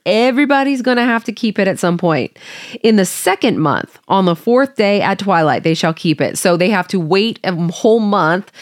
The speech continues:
to be able to make sure they are clean, but they will eventually celebrate the Passover.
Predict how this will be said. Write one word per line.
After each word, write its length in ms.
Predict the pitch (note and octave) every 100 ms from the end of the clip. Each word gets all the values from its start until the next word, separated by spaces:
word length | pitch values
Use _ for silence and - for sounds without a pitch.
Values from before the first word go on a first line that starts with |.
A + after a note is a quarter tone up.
| - -
to 100 | F#3+
be 240 | F#3+ F#3
able 200 | F3 F3+
to 260 | - F#3+ F3
make 180 | F#3+
sure 240 | - G#3+ G#3
they 160 | G3+
are 140 | E3+ E3+
clean, 720 | - C4+ C#4 A3 E3+ E3+ F#3+ - - -
but 220 | F#3 F3+
they 220 | G3+ G3+
will 360 | G#3+ F#3 G#3 C#3+
eventually 720 | E3+ F#3 F#3 - F3 F3 E3+ -
celebrate 540 | - F#3 F3 F3 D#3+
the 40 |
Passover. 640 | E3+ E3+ D#3+ - C#3 B2